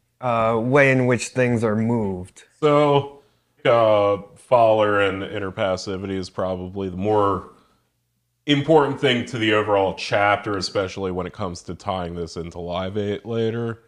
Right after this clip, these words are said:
Speaker 1: Yeah. We have Robert Fowler, and he is best known for his book, um,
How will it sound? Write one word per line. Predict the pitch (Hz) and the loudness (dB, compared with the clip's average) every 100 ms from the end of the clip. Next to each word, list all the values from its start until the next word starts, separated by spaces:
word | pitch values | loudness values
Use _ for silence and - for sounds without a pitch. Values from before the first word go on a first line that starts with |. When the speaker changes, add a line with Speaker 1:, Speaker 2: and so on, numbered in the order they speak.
| - | 6
Speaker 1:
Yeah. | 170 139 110 104 - _ _ _ | 8 8 6 2 -4 _ _ _
We | 151 160 | 6 6
have | 147 156 156 147 139 | 8 8 8 8 6
Robert | 131 151 175 190 180 | 4 8 8 8 4
Fowler, | - 160 147 143 139 139 135 131 - _ _ _ | 4 6 8 8 8 8 6 2 -6 _ _ _
and | 131 135 135 127 | 0 2 2 0
he | 120 156 156 151 147 | -4 0 4 4 4
is | - 139 131 - - _ _ _ | 2 2 0 -4 -14 _ _ _
best | 143 135 175 175 | -2 4 6 6
known | 170 165 151 147 | 4 6 6 4
for | - 139 127 | 2 2 2
his | 117 127 117 110 | 2 0 0 -4
book, | - 143 151 147 - - _ - | 2 6 6 4 -6 -10 _ -2
um, | 127 123 120 117 113 107 | 4 6 6 4 0 -2